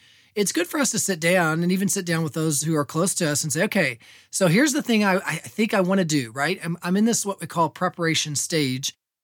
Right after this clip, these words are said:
And, and, you know, by the way, change goes through stages, and we'll talk more about this, but we really go from pre-contemplation to contemplation to preparation to action and then to maintenance. And we, we cycle through those many times, right?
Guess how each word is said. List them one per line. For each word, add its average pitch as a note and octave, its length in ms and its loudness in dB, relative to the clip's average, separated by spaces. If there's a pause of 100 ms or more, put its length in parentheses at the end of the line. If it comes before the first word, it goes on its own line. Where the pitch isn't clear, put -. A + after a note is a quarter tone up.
And, D#3+ 340 0
and, F3 40 -4
you F3+ 80 4
know, F#3 80 2
by F#3+ 180 6
the F#3 80 0
way, E3+ 180 4
change A#3+ 500 2
goes F3 280 2
through E3+ 160 -4
stages, E3+ 500 0
and C#3 80 -4
we'll C#3+ 80 -6
talk D3+ 300 -4
more D#3 200 0
about D#3+ 280 -2
this, C#3 200 -4
but D3 220 -2 (380)
we F3 80 0
really G3 260 4
go E3+ 180 4
from C#3+ 220 -4
pre-contemplation D3+ 1300 -2 (240)
to - 80 -12
contemplation D3 1080 -2 (460)
to F3 100 0
preparation E3 1000 0 (260)
to - 180 -8
action D3+ 640 0 (100)
and D3+ 120 -2
then D3+ 120 -2
to C3+ 140 -4
maintenance. D3 640 -4
And D#3+ 100 -4
we, D#3+ 200 -2
we E3 140 -8
cycle E3 360 0
through C#3+ 180 -4
those C3+ 180 -2
many C#3 200 -4
times, C#3 440 -6
right? D#3+ 220 -2